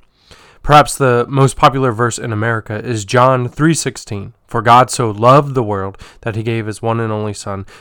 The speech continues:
that whoever believes in him shall not perish, but have everlasting life." The whole reason we, both people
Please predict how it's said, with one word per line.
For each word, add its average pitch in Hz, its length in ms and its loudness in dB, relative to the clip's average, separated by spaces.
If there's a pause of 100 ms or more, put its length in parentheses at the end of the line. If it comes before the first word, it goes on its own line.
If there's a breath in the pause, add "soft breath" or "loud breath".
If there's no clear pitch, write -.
that 107 140 -4
whoever 143 360 4
believes 123 480 -2
in 123 200 -2
him 98 300 -8
shall 110 200 -4
not 127 280 4
perish, 98 420 -10 (240 loud breath)
but 101 100 -4
have 110 220 -2
everlasting 104 880 -4
life." 101 420 -12 (540 soft breath)
The 139 80 -2
whole 185 200 6
reason 139 380 2
we, 131 300 2 (400 loud breath)
both 113 260 -8 (140)
people 113 520 -8